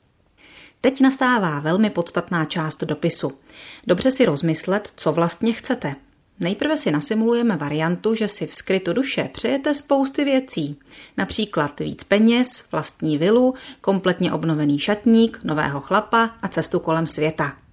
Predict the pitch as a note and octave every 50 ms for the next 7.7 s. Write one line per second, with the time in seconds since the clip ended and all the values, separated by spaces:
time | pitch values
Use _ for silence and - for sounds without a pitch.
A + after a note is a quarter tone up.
0 | _ _ _ _ _ _ _ _ _ _ - F#3 F3 F3 F#3 F#3 G3 F#3+ F3+ -
1 | D3 C#3+ D3+ D#3 - - - - - - - - - - - - - - - -
2 | - - G#3 G3 G3+ F3 - F3+ D#3+ D#3 - - F3+ F3 F3 - F3 E3+ D#3+ E3+
3 | E3 D#3+ D#3+ - - - E3 - D3 - - E3+ E3+ D#3+ D#3+ E3+ D3+ - C#3+ C3+
4 | F3 F3+ - - F#3+ F3 F3 F3 F3 E3+ E3+ E3+ E3 E3+ - - - - - -
5 | - C4 - D4 C#4 B3+ G3+ F3 D#3 - B3+ G3+ G3+ G3+ - - G3+ G3+ G3+ G3+
6 | - E3 - - E3 D3+ D3+ D#3+ D#3+ E3 - D#3 - - - D#3 - - D#3+ D#3
7 | D#3+ C#3+ E3+ F3 F#3+ E3 C#3 - - - - - -